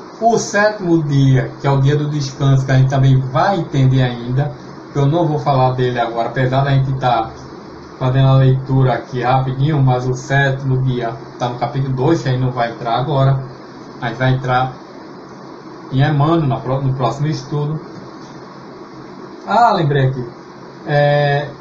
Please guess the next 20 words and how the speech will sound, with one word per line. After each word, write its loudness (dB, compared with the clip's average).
e 2
aqui 0
ele -4
diz -2
uma 0
coisa 0
interessante, 0
aqui -2
no 0
finzinho 0
do -2
cap-, -2
do -4
primeiro -2
capítulo, 0
que -2
ele 0
dá 2
como 0
alimento 2